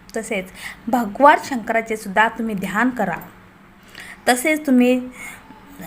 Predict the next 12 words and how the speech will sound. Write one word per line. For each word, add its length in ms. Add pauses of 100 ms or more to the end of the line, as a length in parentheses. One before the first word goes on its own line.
अ, 80 (260)
ओम 340 (340)
तत्वपुरुषाय 880 (380)
विघ्नही 600 (400)
महादेवाय 840
धीमही 580 (160)
तन्नो 420
रुद्र 340
प्रचोदयात 760 (420)
या 160
मंत्राचा 720
रोज 280